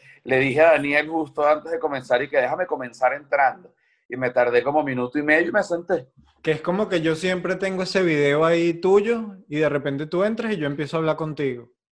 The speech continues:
Speaker 1: Ujú. Y aquí está.
Speaker 2: Tú sabes, eres mi primer invitado para Patreon.
Speaker 1: Ah, está muy bien. Y, le, y además,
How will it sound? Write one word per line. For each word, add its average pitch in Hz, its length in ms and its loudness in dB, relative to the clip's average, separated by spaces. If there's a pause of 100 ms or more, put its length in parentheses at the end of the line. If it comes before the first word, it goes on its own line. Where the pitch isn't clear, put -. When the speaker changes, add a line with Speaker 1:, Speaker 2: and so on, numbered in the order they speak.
(420)
Speaker 1:
Ujú. 180 560 -2 (300)
Y 147 80 4
aquí 139 160 2
está. 135 420 2 (760)
Speaker 2:
Tú 147 80 -10
sabes, 185 240 0
eres 185 260 2
mi 214 160 2
primer 156 380 0
invitado 165 500 0
para 160 260 -2
Patreon. 120 540 -6 (1600)
Speaker 1:
Ah, 110 180 6
está 98 220 4
muy 120 220 4
bien. 143 640 6
Y, 175 80 2
le, 131 220 4
y 127 120 2
además, 120 880 4